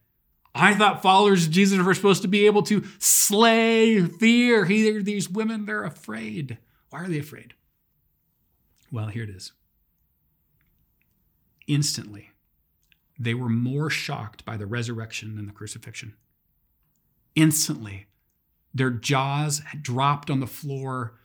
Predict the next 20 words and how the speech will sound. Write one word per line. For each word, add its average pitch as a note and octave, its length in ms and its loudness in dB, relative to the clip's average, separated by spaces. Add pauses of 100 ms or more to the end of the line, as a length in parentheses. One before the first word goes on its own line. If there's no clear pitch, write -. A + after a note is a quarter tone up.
(480)
They C3+ 160 2
thought C#3+ 420 -4
death D3+ 380 0
was C3 160 -4
the C3 220 -8 (180)
last D3 500 0
word. D3 540 -4
They C#3+ 120 -2
thought D#3 380 -6
death D#3 340 -2 (180)
had D3 180 -4
the C#3+ 60 -8
final D3+ 600 -2
say. D3+ 560 -2
They C#3+ 160 -2
thought D#3+ 300 -8 (140)
Caesar F3 720 2 (160)
was D3+ 300 2
in D3+ 220 0
power E3+ 760 2